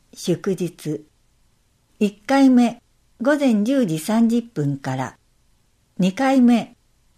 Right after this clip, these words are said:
午後一時三十分から。約一時間三十分。対象、どなたでも。未就学児は保護者同伴。参加費、六百円。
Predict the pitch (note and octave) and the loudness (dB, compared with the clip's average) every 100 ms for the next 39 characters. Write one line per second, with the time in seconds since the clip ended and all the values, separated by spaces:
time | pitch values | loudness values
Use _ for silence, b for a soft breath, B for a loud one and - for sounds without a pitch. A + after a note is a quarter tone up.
0 | - G#3 D4+ A#3 E3+ - C#4 G3 D3+ G#3 | -8 -2 0 0 -2 -4 -4 -4 -4 -2
1 | A#3 A3 A3+ - C#3 C#3 C#3 C3 C3 - | 0 0 -4 -6 -6 -6 -6 -8 -8 -12
2 | _ _ _ _ _ _ _ _ - G3 | _ _ _ _ _ _ _ _ -6 -4
3 | A3 D#3+ D3 D3 A3 C4 G3+ D3 C#3 D#3 | -4 -4 -6 -4 -6 -4 -4 -4 -4 -6
4 | D#3+ D#3 D3+ D3 - C3+ C3+ - _ _ | -4 -4 -8 -12 -12 -8 -8 -8 _ _
5 | _ _ _ _ _ _ _ _ _ C4 | _ _ _ _ _ _ _ _ _ -4
6 | C#4+ D4 B3+ A#3 A3 - _ _ _ _ | -2 -4 -4 -2 -2 -6 _ _ _ _
7 | A3 C#4+ D4 B3 E3 D#3 C#3 C3 - _ | -2 0 2 0 0 -4 -2 -2 -4 _
8 | _ _ _ _ _ _ _ - E3 E3+ | _ _ _ _ _ _ _ -6 -4 -4
9 | B3 B3 A#3+ A#3+ D#3+ E3+ C#3+ C#3+ D3+ D3 | -2 0 0 -4 -6 -4 -4 -4 -6 -4
10 | A3 D#3 C#3+ C#3+ C#3 C3 C3 C#3+ - _ | -4 -4 -4 -4 -6 -6 -6 -8 -12 _
11 | _ _ _ _ _ _ _ _ _ _ | _ _ _ _ _ _ _ _ _ _
12 | _ - C#4 D4+ D4+ C#4 - D#3 - _ | _ -4 -2 -2 -4 -6 -6 -8 -8 _
13 | _ _ _ - F3 F3 - C4 F#3+ D3+ | _ _ _ -4 -4 -2 -6 -6 -6 -4
14 | C3+ C3+ | -4 -4